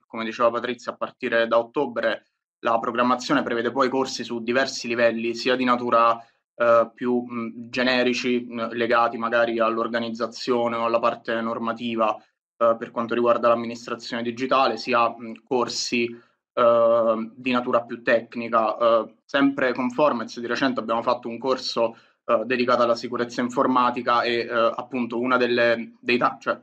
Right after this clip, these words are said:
tra i tanti suggerimenti che ci sono arrivati c'è stato quello in qualche modo di, eh, sdoppiare la parte organizzativa connessa alla sicurezza informatica dalla parte tecnica, quindi probabilmente anche da questo punto di vista poi nasceranno corsi, eh,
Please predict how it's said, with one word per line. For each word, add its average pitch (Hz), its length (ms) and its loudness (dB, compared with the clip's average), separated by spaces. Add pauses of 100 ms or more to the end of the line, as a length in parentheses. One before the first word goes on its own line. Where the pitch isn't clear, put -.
(120)
tra 123 100 0
i 120 40 -2
tanti 131 280 -2
suggerimenti 120 560 -4
che 117 100 -6
ci 117 140 -10
sono 120 160 0
arrivati 120 400 2
c'è 117 140 -12
stato 113 260 -6
quello 117 200 -2
in 113 100 -6
qualche 113 240 -2
modo 117 260 -2
di, 117 260 -4 (440)
eh, 120 480 2
sdoppiare 127 680 0
la 117 120 2
parte 123 280 -2
organizzativa 120 1080 0
connessa 120 420 -4
alla 117 100 2
sicurezza 117 420 -6
informatica 123 540 -2
dalla 113 200 0
parte 117 360 -2
tecnica, 113 480 -4
quindi 110 340 -8
probabilmente 117 600 -2
anche 117 180 -4
da 117 100 0
questo 117 260 -10
punto 117 220 -8
di 117 60 -4
vista 120 280 -6
poi 113 140 -4
nasceranno 113 560 -2
corsi, 113 420 -8 (560)
eh, 117 500 4